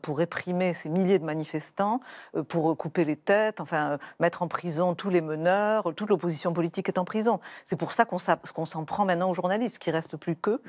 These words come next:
Et, euh, c'est, c'est assez frappant de voir que finalement, il y a eu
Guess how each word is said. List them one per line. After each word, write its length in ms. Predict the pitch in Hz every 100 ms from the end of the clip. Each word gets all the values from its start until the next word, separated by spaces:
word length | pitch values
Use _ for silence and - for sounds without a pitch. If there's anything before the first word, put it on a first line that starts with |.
| - - - -
Et, 240 | 196 190 170
euh, 180 | 165
c'est, 240 | 156 - -
c'est 300 | - 175 -
assez 280 | 170 - 214
frappant 440 | - 185 - 269
de 80 | 190
voir 240 | 180 226
que 80 | 202
finalement, 500 | - 190 185 208 269 - - -
il 100 | 180
y 40 |
a 60 | 196
eu 220 | 208 269